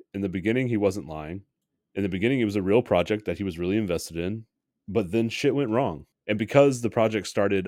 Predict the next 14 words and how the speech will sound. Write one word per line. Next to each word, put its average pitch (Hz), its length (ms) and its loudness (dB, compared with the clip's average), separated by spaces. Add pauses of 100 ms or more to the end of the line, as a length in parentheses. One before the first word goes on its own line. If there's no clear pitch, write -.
under 92 220 -2
Logan 87 380 -4
Paul's, 82 720 -4 (360)
you 98 120 -4
know, 85 180 -4
network 82 800 -6
of, 80 540 -8 (460)
this 107 180 -6
Crypto 131 320 0
Zoo 110 200 -2
thing 98 260 -2
started 92 420 0
as 85 300 -6
a, 80 400 -8